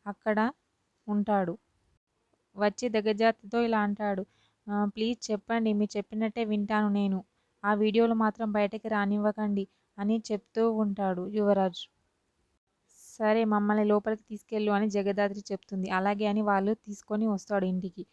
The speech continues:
వాళ్ళని చూసిన నిషిక వాళ్ళ అత్తయ్య షాక్ అవుతూ ఉంటారు.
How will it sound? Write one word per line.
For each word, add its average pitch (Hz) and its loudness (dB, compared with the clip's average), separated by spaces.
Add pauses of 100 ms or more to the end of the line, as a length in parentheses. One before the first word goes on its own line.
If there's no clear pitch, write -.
(340)
వాళ్ళని 208 4
చూసిన 214 -4
నిషిక 208 -2
వాళ్ళ 208 2
అత్తయ్య 208 -2
షాక్ 196 -6
అవుతూ 196 -4
ఉంటారు. 190 -2